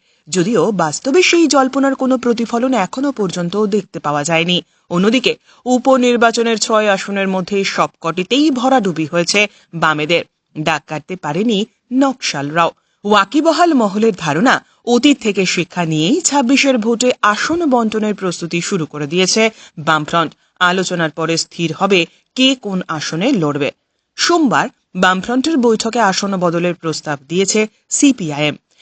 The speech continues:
সোমবারের বামফ্রন্টের বৈঠকে নয়া আসন বন্টনের প্রস্তাব করেন সিপিআইএম নেতা তথা বামফ্রন্ট চেয়ারম্যান বিমান বসু। সূত্রের খবর, আপত্তি না করলেও এখনই এই প্রস্তাবে চূড়ান্ত সায় দিতে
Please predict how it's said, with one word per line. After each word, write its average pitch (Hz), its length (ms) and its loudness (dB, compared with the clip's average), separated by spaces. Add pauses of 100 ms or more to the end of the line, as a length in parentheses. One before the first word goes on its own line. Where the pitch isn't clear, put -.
(120)
সোমবারের 269 520 4
বামফ্রন্টের 208 640 0
বৈঠকে 160 440 -2 (300)
নয়া 214 480 2
আসন 240 340 -2
বন্টনের 190 500 -2
প্রস্তাব 165 500 -2
করেন 196 360 -2
সিপিআইএম 196 600 -2
নেতা 165 280 2 (320)
তথা 262 360 0
বামফ্রন্ট 175 500 -2 (100)
চেয়ারম্যান 208 460 0 (260)
বিমান 180 500 2
বসু। 151 340 -2 (180)
সূত্রের 165 480 -4
খবর, 180 300 0 (280)
আপত্তি 214 520 0
না 185 160 -2 (100)
করলেও 202 420 2 (160)
এখনই 254 500 -2
এই 277 140 0
প্রস্তাবে 254 480 -2
চূড়ান্ত 226 440 0
সায় 214 340 0
দিতে 214 260 -2